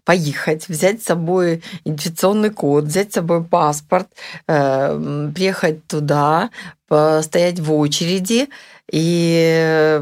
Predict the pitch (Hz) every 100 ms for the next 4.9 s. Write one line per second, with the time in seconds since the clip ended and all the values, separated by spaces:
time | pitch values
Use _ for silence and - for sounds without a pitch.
0 | 147 156 202 302 359 208 147 151 156 151
1 | 139 147 147 147 135 135 139 151 165 240
2 | 480 415 208 190 233 170 165 170 185 180
3 | - 240 403 302 170 - 151 147 139 139
4 | 123 - - - - 160 131 151 -